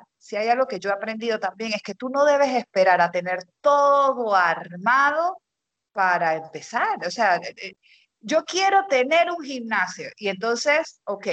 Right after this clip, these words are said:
si tu sueño es tener un gimnasio, ¿por qué tienes que esperar al momento en el que tengas el local,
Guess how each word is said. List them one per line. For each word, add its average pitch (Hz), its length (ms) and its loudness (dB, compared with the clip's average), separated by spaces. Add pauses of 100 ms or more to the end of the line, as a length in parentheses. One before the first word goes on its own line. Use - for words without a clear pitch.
(160)
si 208 200 -12
tu 214 120 -8
sueño 370 280 0
es - 80 -6
tener 214 300 -2
un 190 60 -12
gimnasio, 165 800 -2 (960)
¿por 170 240 -2
qué 185 140 -2
tienes 220 340 -2
que - 80 -8
esperar 185 560 0
al 196 160 2
momento 175 380 -10
en 214 80 -6
el 185 80 -10
que 165 120 -10
tengas 196 360 -6 (380)
el 165 200 -6
local, 294 960 2